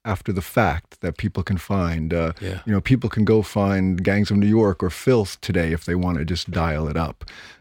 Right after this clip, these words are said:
Speaker 1: Uh, you're doing a production for Viaplay, which is a streaming service commissioning, uh, this Rig forty-five.
Speaker 2: Yeah.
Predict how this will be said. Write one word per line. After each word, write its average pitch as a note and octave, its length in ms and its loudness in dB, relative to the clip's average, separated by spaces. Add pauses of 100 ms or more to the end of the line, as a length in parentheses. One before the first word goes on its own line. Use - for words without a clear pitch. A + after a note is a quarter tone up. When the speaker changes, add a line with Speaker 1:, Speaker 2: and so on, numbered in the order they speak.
Speaker 1:
Uh, F2+ 240 -2
you're G2+ 120 4
doing A2 260 6
a G2+ 40 2
production G#2+ 500 2
for G2 200 -2
Viaplay, G2 640 4
which D#2 260 0
is F2 200 -6
a D#2+ 260 -4 (300)
streaming F#2+ 360 2
service F#2 320 0
commissioning, E2+ 680 0 (440)
uh, D#2+ 180 -4
this F2 240 -2
Rig F#2 240 4
forty-five. E2+ 880 0
Speaker 2:
Yeah. G2 220 -8